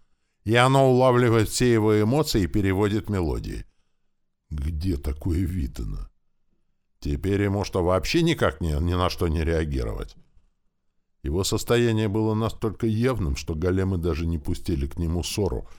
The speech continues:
которая по какой-то причине хотела с ним побеседовать. Судя по всему, они все же сумели девушке как-то объяснить то, что сейчас к нему лучше не входить.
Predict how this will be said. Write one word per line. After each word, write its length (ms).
которая 400
по 140
какой-то 420
причине 400
хотела 400
с 100
ним 140
побеседовать. 760
Судя 340
по 140
всему, 320
они 200
все 180
же 120
сумели 420
девушке 480
как-то 360
объяснить 540
то, 120
что 200
сейчас 440
к 40
нему 200
лучше 320
не 100
входить. 520